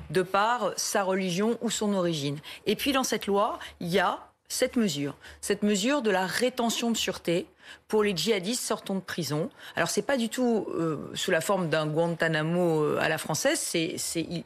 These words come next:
c'est, c'est de la rétention de sûreté, comme c'est aujourd'hui, euh, le cas, euh, pour les criminels pédophiles dangereux. C'est-à-dire qu'on, on a fini sa peine de prison, mais on reste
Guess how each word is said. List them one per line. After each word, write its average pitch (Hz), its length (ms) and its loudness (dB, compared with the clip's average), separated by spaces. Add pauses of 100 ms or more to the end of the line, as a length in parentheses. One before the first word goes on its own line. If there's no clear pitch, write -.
(120)
c'est, 143 500 -4 (100)
c'est - 160 -4
de 147 60 -2
la 151 80 2
rétention 202 520 0
de 185 60 0
sûreté, 262 340 -2
comme 220 180 2
c'est 196 240 2
aujourd'hui, 180 480 0 (360)
euh, 151 140 2
le 180 180 4
cas, 190 540 0
euh, 156 320 -2 (240)
pour 226 180 2
les 156 300 0 (180)
criminels 190 520 0
pédophiles 190 680 -2
dangereux. 160 520 0 (340)
C'est-à-dire - 400 -2
qu'on, 160 320 -2
on 165 180 2
a 294 100 4
fini 226 260 0
sa - 160 -2
peine 165 140 -2
de 147 60 0
prison, 180 360 -4
mais 240 100 4
on 160 120 0
reste 208 320 -2